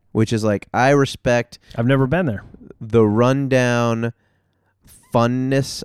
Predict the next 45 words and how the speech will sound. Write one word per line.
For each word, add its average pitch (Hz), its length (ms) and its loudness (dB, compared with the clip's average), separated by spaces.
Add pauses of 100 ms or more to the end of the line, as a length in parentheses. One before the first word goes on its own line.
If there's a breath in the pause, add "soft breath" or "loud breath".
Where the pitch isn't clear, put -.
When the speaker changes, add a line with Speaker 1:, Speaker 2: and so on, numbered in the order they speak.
(120)
Speaker 1:
of 139 180 2
it, 156 200 2 (440)
and, 113 200 0
like, 104 320 -4
it 151 160 -4
knows 113 420 4
what 95 180 2
it 85 140 -2
is. - 420 -10
Speaker 2:
Right. 107 240 -8
Speaker 1:
You 110 140 -2
know 110 60 4
what 98 100 4
I 98 60 2
mean? 104 140 -2 (280 loud breath)
Like, 127 140 0
the 143 80 4
rest 160 200 4
of 139 80 0
Florida 117 340 4
is 78 140 0
dog 90 440 -4
shit. 78 200 -10 (600 loud breath)
Speaker 2:
I 120 220 0
Speaker 1:
And 151 140 4
Speaker 2:
hate 117 80 0
Speaker 1:
doesn't, 151 240 4
Speaker 2:
Florida 110 220 2
Speaker 1:
the 101 60 -8
Speaker 2:
so 139 80 4
Speaker 1:
rest 180 180 6
Speaker 2:
much. - 80 2
Speaker 1:
of - 60 -2
Florida 170 260 4
is 131 100 0
dog 117 280 2
shit 131 200 -2
and 113 200 -8
doesn't 107 360 -4
know 139 220 0
it. 165 140 -2 (420 soft breath)
Key, 175 340 -4
the, 139 280 -4
the 113 80 -6
Keys 147 580 -4